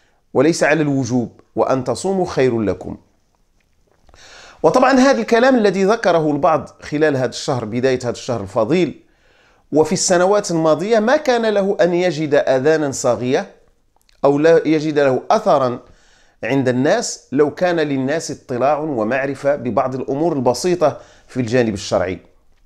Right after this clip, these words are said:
ولعل من أبسط هذه الأمور تاريخ تشريع الصيام عند المسلمين، ما هي المراحل التي مر بها تشريع الصيام عند المسلمين. ولتوضيح هذا الأمر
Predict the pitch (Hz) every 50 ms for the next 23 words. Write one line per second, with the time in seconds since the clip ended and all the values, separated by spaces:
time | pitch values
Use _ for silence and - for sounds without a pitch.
0 | _ _ _ _ - _ _ - - - - - - 135 139 147 160 165 202 226
1 | 214 202 190 190 185 180 - 220 - - 208 185 185 190 170 180 170 156 151 147
2 | - 127 156 175 202 208 196 - 190 180 175 175 208 220 - - 180 147 - -
3 | - 160 175 175 - 143 - - - 151 147 151 160 170 175 175 - - - 120
4 | 135 139 123 123 123 117 113 - 113 110 110 110 107 101 82 - - _ _ _
5 | _ _ _ _ _ - - 147 165 165 180 180 165 160 156 156 196 208 208 -
6 | 190 185 185 180 170 165 160 143 151 156 160 180 185 170 165 156 165 147 143 131
7 | - - - 147 160 165 139 - - - - _ _ _ - - - - - 147
8 | 147 170 175 170 131 135 139 127 135 120 120 110 - - 110 107 98 95 87 -
9 | _ _ _ _ _ _ _ _ _ _ _ _ _ _ _ _ _ _ - -
10 | _ - - 113 123 131 131 131 - - - 127 135 131 127 - - - - 131
11 | 131 143 214 233 196 196 190 165 170 165 139 139 - - 104 151 165 120 -